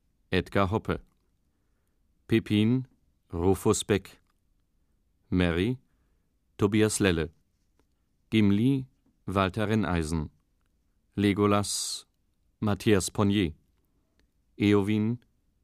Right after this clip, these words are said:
Donata Höffer, Eomer Rainer Schmidt, Imrahil Gerd Andresen, Gollum Dietmar Müß, Bote von Sauron Peter Gawaida,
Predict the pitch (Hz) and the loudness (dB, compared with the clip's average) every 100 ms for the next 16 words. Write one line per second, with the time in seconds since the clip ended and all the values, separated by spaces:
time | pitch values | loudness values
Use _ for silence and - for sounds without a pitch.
0 | _ _ _ - 95 92 87 85 98 101 | _ _ _ -4 2 2 2 0 -2 -2
1 | - 80 - _ _ _ _ _ _ _ | -4 -8 -10 _ _ _ _ _ _ _
2 | _ _ _ - 101 107 107 104 120 123 | _ _ _ 0 4 4 2 0 -2 -8
3 | _ _ _ _ - 87 85 90 90 107 | _ _ _ _ -4 -2 0 -2 -2 -4
4 | 92 - - _ _ _ _ _ _ _ | -4 -12 -20 _ _ _ _ _ _ _
5 | _ _ _ - 107 101 101 95 104 104 | _ _ _ -2 0 2 2 0 -2 -4
6 | 104 _ _ _ _ 107 98 80 - 95 | -6 _ _ _ _ -2 -2 -2 -2 -2
7 | 95 101 85 78 76 _ _ _ _ _ | 2 0 0 -4 -6 _ _ _ _ _
8 | _ _ _ _ - 101 98 101 127 127 | _ _ _ _ -2 2 2 2 -2 -6
9 | _ _ _ _ _ _ - 104 - 98 | _ _ _ _ _ _ -4 -4 0 0
10 | 95 101 92 - - - - _ _ _ | 2 0 -2 -4 -12 -12 -16 _ _ _
11 | _ _ _ _ _ _ _ _ - 104 | _ _ _ _ _ _ _ _ -2 2
12 | 107 113 92 98 90 90 87 87 107 120 | 2 0 -2 0 2 2 0 0 -4 -4
13 | 123 _ _ _ - 107 95 98 104 104 | -6 _ _ _ -4 -2 0 0 0 0
14 | 98 85 78 | 0 -2 -8